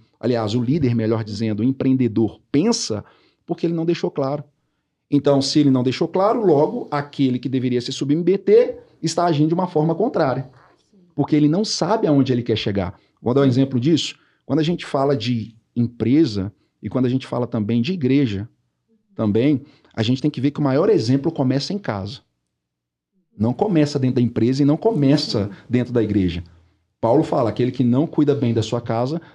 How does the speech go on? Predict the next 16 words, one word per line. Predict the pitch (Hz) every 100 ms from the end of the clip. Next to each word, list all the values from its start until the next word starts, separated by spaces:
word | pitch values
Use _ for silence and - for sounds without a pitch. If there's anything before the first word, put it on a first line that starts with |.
| _
também | 127 113 120
não | 135
pode | 147 143 131
governar | 123 143 127
as | 139
coisas | - 110 101
do |
Senhor. | 101 107 90 90 _ _ _ -
Então, | 101 123 123 - - - _ _ _ _ -
o, | 120 117 113 98 -
a | 110
liderança, | 123 226 180 113 165 220 - 98 98 - _ _
ela | 104 117
começa | 127 113 156 196 143
em |
casa. | 110 101 92 113